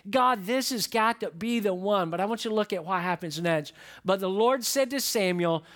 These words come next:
"Don't judge him by his appearance or height, for I have rejected him."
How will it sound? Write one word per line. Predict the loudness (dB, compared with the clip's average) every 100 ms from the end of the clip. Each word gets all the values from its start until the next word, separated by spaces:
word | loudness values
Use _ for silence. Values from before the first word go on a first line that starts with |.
| -12 -2
"Don't | 0 0 -4
judge | -2 0 2 0
him | -2 -2 2
by | 2 2 0
his | -4 -2 -2
appearance | -2 -2 0 2 2 0 -6 -16 -12 -2
or | 0
height, | 0 0 2 2 0 -6 -14 -8
for | -2 0
I | 2 0 0
have | -2 -4
rejected | -4 -6 -2 0 0 0 -2
him." | 0 2 2